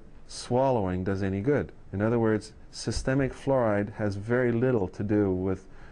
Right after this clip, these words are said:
protecting teeth. It's the contact of the fluoride with the teeth after they appear in the or-, oral cavity, after they erupt, uh, that provides the benefit.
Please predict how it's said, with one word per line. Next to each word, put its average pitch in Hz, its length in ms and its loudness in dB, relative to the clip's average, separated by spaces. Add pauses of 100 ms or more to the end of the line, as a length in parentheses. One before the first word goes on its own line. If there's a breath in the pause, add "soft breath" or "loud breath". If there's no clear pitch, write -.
(120 loud breath)
protecting 101 520 -2
teeth. 95 380 -4
It's - 220 -8
the - 100 -8
contact 113 600 -2
of 92 80 -4
the 92 60 -2
fluoride 95 440 0
with 92 240 -4
the 87 60 -4
teeth 101 360 -2 (340 loud breath)
after 110 380 0
they 95 280 2
appear 101 400 -2
in 92 100 0
the 87 100 -2
or-, 87 220 0
oral 92 260 -2
cavity, 85 400 -2
after 98 340 -2
they 90 160 -2
erupt, 87 380 -2 (600 loud breath)
uh, 90 280 0
that 95 160 0
provides 90 420 0
the 92 60 -2
benefit. 104 420 -2